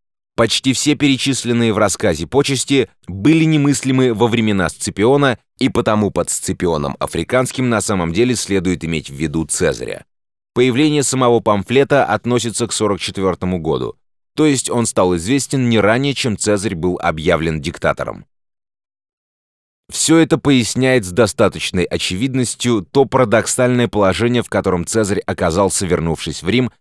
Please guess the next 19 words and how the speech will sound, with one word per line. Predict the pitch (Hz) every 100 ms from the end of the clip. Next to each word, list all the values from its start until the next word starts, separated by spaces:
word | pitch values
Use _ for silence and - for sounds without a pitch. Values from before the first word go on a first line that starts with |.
| _
с | -
Испанской | 143 - 85 73 -
войны. | 78 69 65 52 - _ _ _ -
Ошибочность | 104 - 175 151 - 160 139 -
его | 131 139
политики | 139 135 117 101 92
милосердия, | 98 101 98 - 147 123 139 131
во | 110 123
всяком | 113 120 104
случае | 98 110 104 -
по | 90 92
отношению | 92 87 95 82 78
к |
сенатским | - 85 73 - 78
кругам, | - 87 85 120 113
к | - -
староримской | - 120 120 107 92 - 87
курульной | - 104 90 80 78
знати, | 87 139 135 135